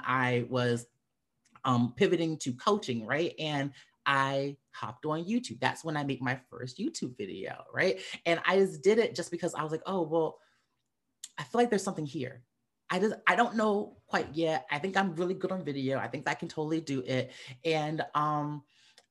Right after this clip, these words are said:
every time that I was working with clients, it was always, like, I was always trying to make them do video because I saw some type of value in video, but, like, before everyone else kind of saw that it was, like, working or, like, worth something.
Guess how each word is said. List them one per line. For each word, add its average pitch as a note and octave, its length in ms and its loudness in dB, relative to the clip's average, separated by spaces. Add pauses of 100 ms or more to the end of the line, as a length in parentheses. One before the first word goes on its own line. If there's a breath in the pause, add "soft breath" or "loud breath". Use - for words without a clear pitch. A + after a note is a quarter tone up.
(460)
every F#3+ 240 2
time G3 200 -2
that - 120 -2
I E3 60 2
was E3 160 2
working E3 200 -2
with C3 140 -4
clients, G3+ 520 -2
it E3 40 -2
was D3+ 180 -4
always, F3 480 2
like, D3 180 -2
I E3+ 80 4
was E3 260 4
always F#3 380 4
trying E3+ 160 0
to D#3 80 -2
make D3 200 -4
them C3+ 160 0
do B2+ 140 0
video D3 600 -2 (200 loud breath)
because C#3+ 220 -2
I D3 100 0
saw F3 280 6
some F#3+ 180 -2
type D#3+ 160 -4
of C#3+ 100 -4
value B2+ 360 2
in A#2+ 140 0
video, A#2 240 0
but, B2 240 0
like, A#2+ 180 -4
before C#3 800 0 (340 soft breath)
everyone C#3+ 400 -2
else B2+ 280 -2
kind C3 220 -2
of A#2+ 100 -2
saw A#2+ 420 0
that C3 180 -2
it A#2+ 160 -6
was, A#2+ 160 -2
like, A2 180 -4 (460)
working B2+ 400 0
or, A#2+ 120 2
like, A2 160 -2
worth B2 260 0
something. G#3 560 -2